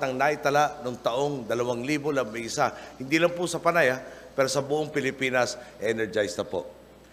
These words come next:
Dito nga ho sa inyo, sa Panay Island, hindi rin kayo pinabayaan. Ito pong three thousand six hundred eighteen sitios na ating napailawan ay nalampasan na ang dalawang libo limandaan siyam na sityong nabigyan ng kuryente noong nakaraang administrasyon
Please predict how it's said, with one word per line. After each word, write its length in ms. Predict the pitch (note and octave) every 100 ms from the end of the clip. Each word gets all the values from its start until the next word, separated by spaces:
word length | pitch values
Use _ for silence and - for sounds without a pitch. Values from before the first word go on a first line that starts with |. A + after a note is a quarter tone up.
| - -
Dito 240 | D#3 E3
nga 160 | E3+ D#3+
ho 80 | D#3+
sa 160 | E3
inyo, 160 | E3 G#2+
sa 80 | -
Panay 400 | C3 C#3 C#3 C#3+
Island, 320 | D3 D3 B2
hindi 140 | A#2+ C#3
rin 160 | C3+
kayo 240 | C3 B2 B2
pinabayaan. 800 | A2+ G2+ G#2 G#2+ E2+ - - -
Ito 240 | - C3 D3
pong 240 | C#3+ C#3+
three 240 | D#3 F3 F3
thousand 480 | E3+ D#3+ F3+ F3
six 160 | E3+ D3+ -
hundred 320 | D3 D3 C#3+
eighteen 320 | C3+ C#3 D3
sitios 480 | C#3 D3 C#3 D3 C3
na 160 | C3 C3
ating 160 | C3+
napailawan 800 | C3+ B2+ - A#2 B2+ B2+ C3 B2
ay 80 | A#2
nalampasan 640 | A#2 B2+ B2 A#2+ A#2 A#2+
na 240 | A#2 B2+ C#3 - - - -
ang 160 | C3
dalawang 320 | C3 C3 B2+ B2+
libo 240 | D#3 D3
limandaan 560 | D#3 C#3 C3 C3 C3+ B2+
siyam 560 | - - D#3+ F3 C3
na 80 | A#2
sityong 400 | - C#3 C3+ B2+
nabigyan 480 | A#2+ A#2+ A#2 A#2+ A#2
ng 40 | A2
kuryente 720 | A#2 A#2 A#2 A2+ - - -
noong 160 | A#2
nakaraang 480 | B2+ G#2+ A2+ A2+ G#2+
administrasyon 720 | G2+ G#2 G#2+ - G2+ A#2+ A2+